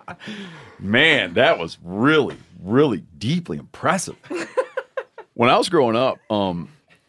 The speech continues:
Speaker 1: we, I lived on a lake, and, like, the, you know, in Michigan, you walk around the lake, right? You just walk along the shoreline,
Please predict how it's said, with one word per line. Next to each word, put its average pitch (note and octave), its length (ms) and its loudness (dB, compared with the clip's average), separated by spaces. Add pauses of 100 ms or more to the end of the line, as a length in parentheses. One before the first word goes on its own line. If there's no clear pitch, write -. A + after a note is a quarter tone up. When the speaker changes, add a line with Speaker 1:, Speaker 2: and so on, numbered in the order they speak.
(760)
Speaker 1:
we, A2+ 200 -8
I A#2 80 2
lived A#2+ 180 4
on A2+ 80 2
a F#2+ 80 -2
lake, G2+ 260 0
and, G#2 80 -6
like, F#2 200 -6
the, E2+ 80 -18 (120)
you A2+ 80 -6
know, F2+ 100 -2
in F2+ 60 -2
Michigan, G2+ 280 0
you G2 120 -2
walk F#2 220 0
around F2 240 -6
the D#2 60 -10
lake, E2+ 220 -8 (120)
right? E2+ 220 -12 (520)
You F#2+ 120 -10
just E2 120 -12
walk D#2+ 240 -8
along E2 220 -10
the D#2+ 60 -10
shoreline, E2+ 680 -6